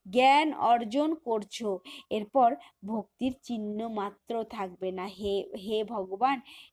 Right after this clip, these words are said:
হে রাম, এই সব ভক্তি মার্গের শব্দ,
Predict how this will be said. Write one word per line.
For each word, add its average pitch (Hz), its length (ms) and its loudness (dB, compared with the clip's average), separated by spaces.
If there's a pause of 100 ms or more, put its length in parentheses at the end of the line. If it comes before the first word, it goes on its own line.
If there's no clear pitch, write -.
(120)
হে 240 280 2
রাম, 233 360 4 (300)
এই 226 300 -2
সব 277 360 2
ভক্তি 233 440 -8
মার্গের 214 520 -2
শব্দ, 190 540 -6